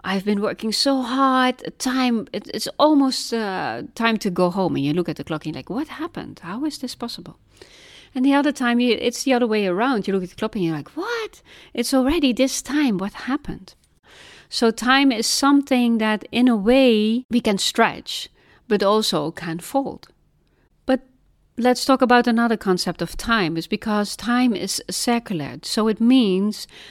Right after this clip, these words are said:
where you are with your thought on this time level, you step in. So if you're just thinking all day about the things that happened to you or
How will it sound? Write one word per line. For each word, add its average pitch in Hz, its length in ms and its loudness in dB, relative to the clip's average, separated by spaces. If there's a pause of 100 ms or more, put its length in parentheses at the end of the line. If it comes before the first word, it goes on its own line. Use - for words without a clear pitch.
(160)
where 220 280 2
you 226 300 4
are 233 240 2
with 214 240 0
your 185 80 0
thought 180 840 0
on 190 400 0
this 226 300 2
time 214 400 0
level, 170 400 -2
you 170 360 -4
step - 400 -6
in. 170 300 -4 (640)
So 214 640 2
if 214 220 -4
you're 226 80 4
just 214 360 -2
thinking 233 380 2
all 220 320 0
day 202 640 0
about 185 480 -2
the 180 100 -4
things 202 340 -2
that 185 140 -4
happened 185 440 -4
to 165 120 -6
you 151 340 -6
or 156 320 -8